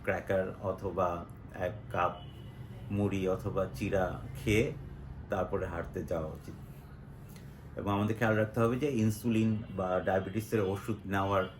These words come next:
পর immediately আমরা এক্সারসাইজ বা ভারী কিছু পরিশ্রম করতে যাব না। এটা একটু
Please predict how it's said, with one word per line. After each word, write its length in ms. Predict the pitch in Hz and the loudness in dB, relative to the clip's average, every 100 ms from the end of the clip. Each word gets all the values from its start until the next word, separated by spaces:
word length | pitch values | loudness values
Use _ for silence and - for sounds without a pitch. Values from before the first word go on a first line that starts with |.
| - - | -16 -4
পর 300 | 107 95 92 87 - - - - - - | 6 8 8 4 -10 -18 -18 -16 -10 -2
immediately 800 | 104 101 101 98 - 92 95 - | 2 2 2 2 2 0 0 0
আমরা 560 | 90 87 87 85 87 - | -4 -4 -4 -4 -6 -8
এক্সারসাইজ 600 | 95 - 92 - 90 87 - | -8 -4 -4 -2 -4 -4 -4
বা 280 | 90 85 85 - - - - - - | -2 0 -2 -6 -10 -10 -10 -10 -2
ভারী 240 | 95 95 - | 0 0 -2
কিছু 200 | - - | -8 -6
পরিশ্রম 420 | - 92 - 90 85 | -2 -2 -2 -4 -4
করতে 320 | 92 - 139 | -6 -4 -4
যাব 380 | 131 98 80 78 | 0 2 2 0
না। 140 | 80 78 - - - - - | -4 -6 -12 -16 -16 -16 -12
এটা 160 | 98 95 | -8 -4
একটু 220 | 95 - | -4 -2